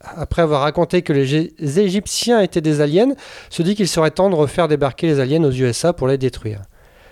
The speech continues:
Ça donne un film qui a réinventé le blockbuster et qui a quand même engrangé huit cents millions de dollars.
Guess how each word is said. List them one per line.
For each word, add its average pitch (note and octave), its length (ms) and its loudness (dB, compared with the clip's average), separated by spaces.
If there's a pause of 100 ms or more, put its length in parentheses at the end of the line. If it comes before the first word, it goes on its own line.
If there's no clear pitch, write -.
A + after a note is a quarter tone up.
Ça - 160 -4
donne F#3+ 160 4
un F#3 80 4
film A3 240 2
qui E3+ 240 0
a D3+ 140 2
réinventé F#3 460 0
le F3 60 -2
blockbuster D3+ 640 0
et C#3 60 -2
qui - 140 -6
a B2 80 0
quand E3+ 200 -2
même E3 160 2
engrangé C3+ 360 0
huit D#3+ 200 0
cents - 180 -2
millions D#3 240 2
de D3+ 80 -2
dollars. A2 320 -2